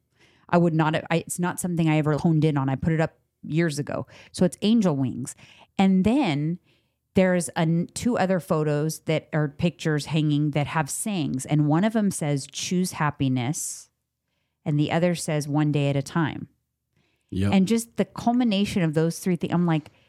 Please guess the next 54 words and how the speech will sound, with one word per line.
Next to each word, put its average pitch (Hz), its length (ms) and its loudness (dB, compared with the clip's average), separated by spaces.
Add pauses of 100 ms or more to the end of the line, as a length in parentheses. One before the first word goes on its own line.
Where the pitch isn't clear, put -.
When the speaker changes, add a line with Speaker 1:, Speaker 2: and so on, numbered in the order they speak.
(180)
Speaker 1:
"That 214 160 2
must 311 200 0
be 294 80 0
what 240 140 0
he's 165 140 -4
talking 180 420 -4
about." 120 380 -6 (640)
You 196 100 -2
know 220 60 2
what 226 100 2
I 214 60 0
mean? 202 200 0
Like 170 180 0
the - 200 -2
angel 175 320 2
wings 175 380 2
in 160 180 -2
the 170 100 0
bathroom. 170 500 0
And 156 100 0
that's 151 180 2
Speaker 2:
Yeah. 190 80 2
Speaker 1:
where 180 140 2
I 170 140 -2
feel 175 800 0 (240)
sad 151 560 -2
sometimes, 180 500 -4
or 151 60 -2
I 143 80 0
stop - 360 -6
and 151 160 -4
think 147 220 -2
about 156 260 -2
her. 160 160 -4
It's 156 160 -6
when 147 100 -2
I'm 139 100 -2
in 147 140 -4
my 143 100 -2
bathroom. 131 520 -2
Speaker 2:
Yeah, 98 120 4
yeah, 92 160 0
yeah. 92 60 2 (380)
Speaker 1:
I 240 40 -2
just - 200 -4
thought 269 100 -2
it 254 60 0
was - 260 -6 (160)
fascinating 139 640 -2
because 147 400 0 (580)
he's 240 260 2
mentioned 226 420 0
it - 120 -4
twice, 143 760 -2